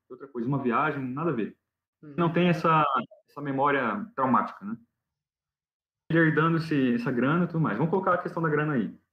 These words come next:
Speaker 1: Ele tem uma grana que pode fazer alguma coisa que ele, a grana na-, nada mais é ali, é, como na situação geral da, da vida, é um, possibilidades mais fáceis de você fazer alguma coisa ou não,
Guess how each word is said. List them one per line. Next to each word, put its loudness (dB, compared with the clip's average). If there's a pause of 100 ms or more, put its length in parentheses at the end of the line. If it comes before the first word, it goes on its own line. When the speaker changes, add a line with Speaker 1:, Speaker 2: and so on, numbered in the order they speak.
(120)
Speaker 1:
Ele -2
tem 0
uma 2
grana 0
que -12
pode -4
fazer -2
alguma 0
coisa -4
que -6
ele, -2 (140)
a -6
grana 0
na-, 0
nada 0
mais 0
é 2
ali, -2 (680)
é, -6 (300)
como -4
na 0
situação -4
geral 2
da, -2
da -6
vida, -2 (160)
é -2
um, 0 (220)
possibilidades 0
mais -4
fáceis -2
de -4
você -6
fazer -10
alguma -8
coisa -6
ou 0
não, 0